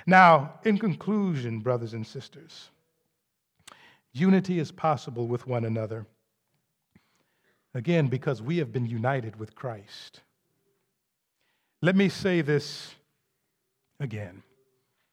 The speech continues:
and you've heard this perhaps in other ways, and even various portions of Scripture. I think of John, uh, to be exact. He says, "You cannot,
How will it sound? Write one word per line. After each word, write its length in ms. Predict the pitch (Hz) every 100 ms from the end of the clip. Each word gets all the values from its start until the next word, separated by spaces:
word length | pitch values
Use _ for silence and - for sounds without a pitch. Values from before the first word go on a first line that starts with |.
| _ - _ 139
and 140 | 131
you've 140 | 151
heard 320 | - 160 151 135
this 140 | 139
perhaps 440 | - 147 139 143
in 100 | 143
other 180 | 135 131
ways, 720 | 123 127 113 110 117 - - - _ _ _ _ _ _ _ _ _ _ _ _ -
and 180 | 135 120 -
even 320 | 190 175 151
various 800 | 117 175 180 160 147 - - - - _ _ _ _ _ _ _ _
portions 400 | 170 151 170 127
of 60 | 123
Scripture. 400 | - 190 - 123
I 100 | 127
think 280 | - 135
of 200 | 135 117
John, 580 | 113 131 151 151 127 123 - 131
uh, 140 | 127 123
to 80 | 127
be 160 | 135
exact. 640 | 123 110 147 143 127 - - _ - _ _ _
He 60 | 156
says, 340 | 214 196 127
"You 80 | 240
cannot, 600 | - 240 208 180 175 -